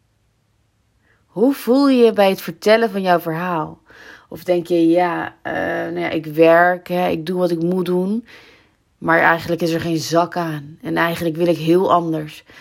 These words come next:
Eigenlijk wil ik een vrij leven creëren waarin ik continu kan doen waar ik blij van word.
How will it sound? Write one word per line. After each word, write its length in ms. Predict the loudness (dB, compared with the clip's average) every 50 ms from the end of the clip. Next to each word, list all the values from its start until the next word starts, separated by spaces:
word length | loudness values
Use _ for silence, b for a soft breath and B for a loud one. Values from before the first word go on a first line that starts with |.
| B B B B B B
Eigenlijk 360 | -10 -10 -8 -6 -4 -2 0
wil 100 | 0 0
ik 80 | 0 0
een 100 | -2 -4
vrij 460 | -4 -4 -2 2 4 4 4 4 2
leven 280 | 2 0 0 0 -2 -6
creëren 380 | -6 -2 0 2 2 2 2
waarin 260 | 2 2 0 0 -2
ik 180 | -4 -6 -8 _
continu 420 | -6 -4 -4 -4 -4 -4 -2 -2
kan 220 | -2 0 0 0 0
doen 180 | 0 0 2
waar 120 | 2 2 2
ik 160 | 2 0 0
blij 300 | 4 4 6 6 4 2
van 180 | 0 -2 -2 -2
word. 260 | -2 -4 -6 -10 -14